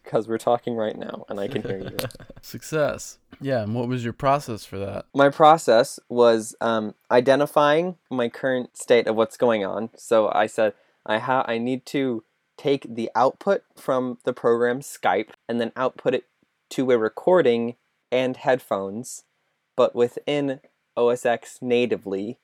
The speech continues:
Speaker 1: you can only output two headphones or to a rec-, uh, like, a s-, recording software. I'm using QuickTime because I didn't want to download yet another program.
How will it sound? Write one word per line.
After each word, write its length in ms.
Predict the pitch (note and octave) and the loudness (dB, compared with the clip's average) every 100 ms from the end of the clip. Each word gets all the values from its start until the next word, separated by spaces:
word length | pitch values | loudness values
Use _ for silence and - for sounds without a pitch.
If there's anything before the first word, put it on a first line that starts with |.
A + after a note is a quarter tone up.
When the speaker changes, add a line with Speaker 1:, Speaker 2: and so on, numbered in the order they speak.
| _ B2 | _ -8
Speaker 1:
you 100 | A#2 | -6
can 160 | B2 - | -4 -2
only 280 | B2 C3 A2+ | 0 -2 -4
output 460 | A#2 - - G#2 - - | -6 -6 -4 -4 -4 -10
two 280 | - F3 | 0 0
headphones 760 | C3+ C3 B2 - A#2+ A2+ A2 - _ _ _ _ B2+ | 2 2 0 2 2 2 -2 -8 _ _ _ _ 2
or 500 | C3+ C3+ B2 A#2 - _ _ _ - | 6 10 10 8 2 _ _ _ -16
to 360 | - A#2+ A2+ A2+ | -4 0 0 0
a 140 | A2 | 0
rec-, 240 | G#2+ - - | 0 -2 -2
uh, 280 | A2 G2+ - - - | 0 2 -2 -10 -6
like, 200 | A2 G2+ | -6 -4
a 60 | |
s-, 200 | G2+ - - | -6 -8 -8
recording 640 | A2+ - B2+ A2 G2 G2 | -8 4 4 4 0 -8
software. 540 | - G2+ F#2+ - G#2+ B2+ | -2 2 2 2 0 0
I'm 220 | F#2+ G2 | -4 -6
using 200 | G2 F#2+ | -6 -8
QuickTime 600 | - A2 _ G#2 F#2+ G#2 - | -4 -4 _ -2 -2 -6 -8
because 360 | G#2+ A2 G2 | -8 -4 -4
I 80 | - | -4
didn't 240 | F#2+ G2 - | -4 -6 -4
want 240 | G2 G2 | -4 -2
to 80 | F#2+ | -4
download 320 | G2 G2 G2 | -4 -4 -6
yet 180 | - G2 | -6 -6
another 400 | G2+ G2+ G#2 F#2 | -6 -4 -2 -2
program. 480 | - G2+ F#2 F2+ | -2 -4 -4 -10